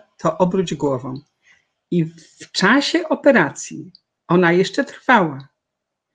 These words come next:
ja, y, wybudziłam się z narkozy za wcześnie, czułam potworny ból, nie mogłam dać znać, bo, y, ciało jeszcze było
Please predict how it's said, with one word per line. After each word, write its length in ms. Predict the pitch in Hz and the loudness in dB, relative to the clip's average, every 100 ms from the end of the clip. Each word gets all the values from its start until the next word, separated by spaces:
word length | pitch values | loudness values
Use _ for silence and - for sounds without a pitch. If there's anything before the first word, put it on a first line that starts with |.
| _ _ _ _ - | _ _ _ _ 0
ja, 500 | 185 208 262 277 - | 4 4 4 0 -10
y, 460 | - 196 185 175 151 | -8 -2 -2 -2 -6
wybudziłam 680 | 165 196 196 175 190 202 220 | 0 0 2 0 4 4 4
się 200 | - 247 | 0 -2
z 60 | 214 | 2
narkozy 520 | 190 185 202 196 170 | 0 2 0 2 2
za 120 | 165 | 2
wcześnie, 680 | - - 170 - 196 254 349 - _ - | 0 -4 -4 -4 -4 -2 -4 -6 _ -4
czułam 320 | 220 196 175 | 2 4 4
potworny 600 | 180 160 - 208 185 175 | -2 -4 -2 0 2 0
ból, 400 | 135 160 247 269 | 0 0 0 2
nie 140 | 190 185 | 2 2
mogłam 360 | 185 180 170 | 2 2 0
dać 280 | 156 127 - | -2 -4 -8
znać, 640 | 113 113 165 240 - - _ _ _ _ _ _ _ _ _ _ _ _ _ - | -10 -6 -2 -2 -4 -14 _ _ _ _ _ _ _ _ _ _ _ _ _ -10
bo, 520 | 160 180 202 196 175 | 4 6 6 4 -6
y, 160 | 165 165 | -8 -8
ciało 400 | - 170 170 175 | -2 0 2 2
jeszcze 320 | 170 165 165 | 0 -2 -8
było 440 | 165 160 156 - | -2 -2 -2 -10